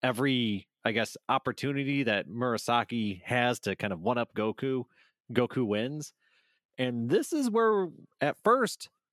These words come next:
I thought we were seeing kind of an age-old technique as Murasaki channels ki into himself, and we see four more Murasakis step out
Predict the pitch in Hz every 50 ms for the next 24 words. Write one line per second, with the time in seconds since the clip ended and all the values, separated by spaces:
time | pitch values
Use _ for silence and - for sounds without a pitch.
0 | _ - 131 135 - 165 - 160 170 160 147 131 - - 165 165 151 135 147 147
1 | 143 123 117 107 - - 151 160 170 175 160 160 - 156 160 143 123 - 135 127
2 | - - 107 104 127 131 104 80 - - - _ _ _ _ _ _ _ _ _
3 | _ _ - 117 117 117 113 110 107 104 101 90 - - 131 127 143 151 147 131
4 | - 143 143 143 135 - 131 113 101 - _ _ - - - 139 139 131 120 104
5 | - - _ - - - 202 214 214 185 143 120 - 117 104 92 87 85 - 95
6 | 87 82 80 82 - _ _ _ _ _ - 117 123 131 147 170 185 175 - -
7 | - 175 165 156 151 139 131 127 - _ _ _ _ _ _ _ _ _ _ _
8 | - - - - 175 180 202 214 208 175 151 160 165 165 156 147 131 117 120 127
9 | 123 117 110 - - 135 127 127 - - 104 92 92 104 - - _ - - -
10 | - - 143 139 - - - 131 135 123 101 - - -